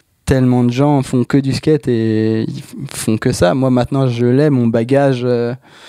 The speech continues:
le fameux bagage, euh, d'études. Donc, euh, voilà, j'ai envie que ce soit encore re-, ma chance quelque part, quoi. Genre, voilà, c'est maintenant ou jamais aussi. Je vais pas avoir, euh,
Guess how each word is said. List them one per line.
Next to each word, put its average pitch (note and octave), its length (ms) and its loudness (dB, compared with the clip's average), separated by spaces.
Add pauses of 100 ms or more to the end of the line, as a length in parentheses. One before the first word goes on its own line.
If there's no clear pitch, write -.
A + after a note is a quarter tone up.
(440)
le C#3 60 -2
fameux C3+ 320 2
bagage, C#3 560 0
euh, C3+ 680 0 (500)
d'études. C#3+ 480 -2
Donc, B2+ 280 -2
euh, A2+ 280 -2
voilà, C#3 340 0 (240)
j'ai A#2 200 -4
envie A#2+ 240 -2
que - 40 -10
ce - 100 -8
soit B2 280 -2
encore A#2 400 -4
re-, B2 160 2
ma A#2+ 340 -2
chance F3+ 280 -4
quelque C3 180 -6
part, - 160 -2
quoi. A2 100 -4
Genre, G#2 360 -2 (1000)
voilà, B2+ 200 0
c'est - 280 -6
maintenant A2+ 400 0
ou B2+ 100 0
jamais B2+ 280 0
aussi. C3 280 0
Je A#2+ 80 -4
vais A2 80 -2
pas A#2+ 220 -2
avoir, B2 380 0
euh, B2 380 -4